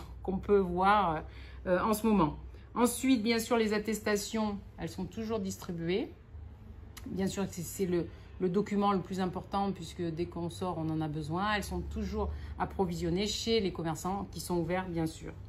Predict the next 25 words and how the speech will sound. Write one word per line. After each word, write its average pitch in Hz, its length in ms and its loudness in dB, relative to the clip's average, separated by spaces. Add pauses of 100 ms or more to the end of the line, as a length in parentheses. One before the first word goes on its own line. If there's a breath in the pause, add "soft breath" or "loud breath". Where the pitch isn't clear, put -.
(880 loud breath)
Ensuite, 262 640 6 (220)
euh, 170 880 2 (320)
je 202 140 -6
voudrais 202 260 -2
en 214 100 4
appeler 208 340 4
à 202 80 6
la 180 140 4
solidarité, 214 1200 0
euh, 165 540 0 (300)
à 180 120 0
titre - 280 -8
individuel. 175 640 0 (260)
C'est-à-dire 190 800 -4
que 175 320 -4 (340 loud breath)
on 185 180 0
a 190 100 2
vu, 196 460 -2 (140)
euh, 165 220 0
à 170 80 0
travers 180 300 -2
la 175 80 0
fête 175 240 -6
des 190 80 0
voisins, 185 560 -4